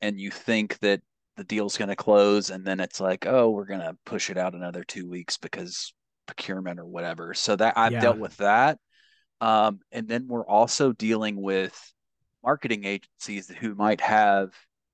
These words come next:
Speaker 1: a hundred or, let's say, fifty to a thousand clients,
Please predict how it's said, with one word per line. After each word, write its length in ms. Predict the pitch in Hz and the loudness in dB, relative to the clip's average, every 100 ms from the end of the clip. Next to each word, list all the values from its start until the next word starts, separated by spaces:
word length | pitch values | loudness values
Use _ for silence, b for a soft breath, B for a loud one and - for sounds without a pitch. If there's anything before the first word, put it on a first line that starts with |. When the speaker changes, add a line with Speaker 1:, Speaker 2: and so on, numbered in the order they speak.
| _ _ _ 98 | _ _ _ -14
Speaker 1:
a 60 | |
hundred 640 | - 117 113 107 104 98 - _ _ _ - | -6 -6 -2 -4 -4 -6 -12 _ _ _ -2
or, 220 | 101 - 107 | -2 -2 -6
let's 220 | 104 - | -8 0
say, 260 | 107 95 | 2 2
fifty 500 | 85 - 123 - 110 | -2 0 0 0 -8
to 500 | 98 - 104 95 95 - _ _ - | -8 -4 -2 -2 -6 -14 _ _ -8
a 80 | 101 | -4
thousand 500 | 110 101 107 101 90 | 2 4 4 0 -12
clients, 800 | - 110 123 87 87 - - | -2 0 2 0 -6 -16 -20